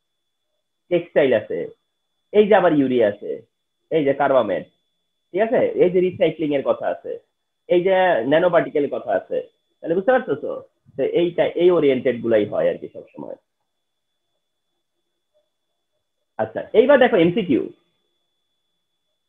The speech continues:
এবার আমরা বুঝে নেই যে আসলে এখান থেকে কেমন এমসিকিউ হতে পারে। সিকিউ তো দেখলাম, এখন দেখি যে এখান থেকে কেমন এমসিকিউ হয়। তাহলে এই যে এই ফিফটি এইট number দিয়ে শুরু করছিলাম আমি, এই যে China clay,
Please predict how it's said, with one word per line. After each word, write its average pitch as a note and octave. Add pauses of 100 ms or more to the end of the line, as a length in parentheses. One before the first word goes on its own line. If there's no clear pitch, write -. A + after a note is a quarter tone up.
(380)
এবার G#3+
আমরা A#3+
বুঝে A3
নেই A3
যে D3+
আসলে F#3
এখান F3
থেকে F#3
কেমন D3+
এমসিকিউ F#3+
হতে A#2+
পারে। D#2+ (1600)
সিকিউ A3
তো A3+
দেখলাম, A#3 (540)
এখন F#3+
দেখি G3
যে F#3+
এখান E3+
থেকে E3+
কেমন D#3
এমসিকিউ C3+
হয়। C#2 (1400)
তাহলে G#3
এই G#3+
যে A#3
এই E3+
ফিফটি F#3
এইট F3+
number F3
দিয়ে F3+
শুরু D3+
করছিলাম C3+
আমি, A#2+
এই F#3
যে F#3+
China G3
clay, C#3